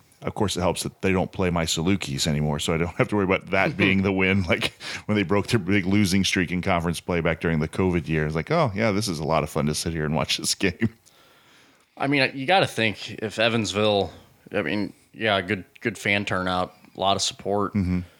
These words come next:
Speaker 2: It's a hell of a place to watch a game. I mean, the arena's outstanding.
Speaker 1: Mm-hmm.
Speaker 2: Um, I was a big fan. We were up there last year. I'm looking forward to going back.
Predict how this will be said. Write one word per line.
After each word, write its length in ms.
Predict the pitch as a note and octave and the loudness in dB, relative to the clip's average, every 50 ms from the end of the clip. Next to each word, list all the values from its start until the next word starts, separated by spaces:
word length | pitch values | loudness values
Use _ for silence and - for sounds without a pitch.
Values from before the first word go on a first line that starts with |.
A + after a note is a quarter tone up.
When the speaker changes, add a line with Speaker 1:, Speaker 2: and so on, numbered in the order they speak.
| _ _ _ _ _ | _ _ _ _ _
Speaker 2:
It's 160 | C3 C3+ C#3+ | -4 -2 0
a 140 | C3+ G#2 G2 | 0 0 0
hell 240 | G2 - A2+ A#2 C#3+ | -2 -2 0 0 2
of 80 | B2+ F#2+ | 0 0
a 60 | F#2 | -4
place 280 | - A2 G#2+ G#2+ G2 - | -2 0 0 0 0 -2
to 60 | - | 0
watch 240 | E2 F2 F2 - - | 0 0 0 0 -4
a 60 | C2+ | -8
game. 360 | C2+ B1 D#2 D#2 C2+ - - - - _ _ - | -6 -6 -4 -4 -6 -8 -10 -16 -20 _ _ -6
I 60 | G#2 | -4
mean, 180 | G2 G2 F#2+ F#2 | -2 -2 0 0
the 100 | G2 G2 | 0 0
arena's 540 | F#2+ G2 G#2 A2+ A#2 A2 G2+ F2+ F2 - | 2 2 2 2 2 2 0 0 -2 -4
outstanding. 800 | - E2+ E2 - - - - - - G#2+ G2 F#2+ F#2+ F#2 F#2+ F2+ | -2 -2 -2 -2 -2 -4 -4 -4 -4 -4 -4 -2 -2 -2 -2 -2
Speaker 1:
Mm-hmm. 160 | F2 E2+ E2+ E2 - _ _ _ _ _ _ _ _ _ - - | -2 -2 -4 -4 -6 _ _ _ _ _ _ _ _ _ -10 -8
Speaker 2:
Um, 160 | - E2+ F2+ | -8 -4 -2
I 80 | F2+ G2+ | 0 0
was 120 | G#2+ F2+ | 0 0
a 40 | F2+ | -2
big 200 | F2 F2 F2 F#2+ | -4 -4 -4 -4
fan. 320 | - G2 F#2+ F#2+ F#2+ F#2+ | -4 -2 -2 -2 -2 -2
We 80 | F#2 F#2 | -2 -2
were 100 | F2+ F2+ | -2 -2
up 120 | F2+ - - | -2 -4 -6
there 100 | F2+ F2+ | -8 -6
last 380 | F#2 F#2 F2 F2+ G2 - - - | -4 -2 0 0 0 0 -2 -4
year. 100 | - F2 | -4 -4
I'm 120 | F#2 F#2+ | -2 -2
looking 160 | F#2+ F#2 F2+ | -4 -4 -6
forward 220 | F2 - F#2 F#2+ F#2 | -6 -6 -6 -4 -4
to 60 | F2+ | -4
going 260 | F#2+ F#2 F2 D#2+ E2 | -4 -4 -4 -6 -6
back. 420 | - D#2+ F#2+ G2+ F2+ F2+ - - | -4 -2 -2 -2 -2 -4 -8 -12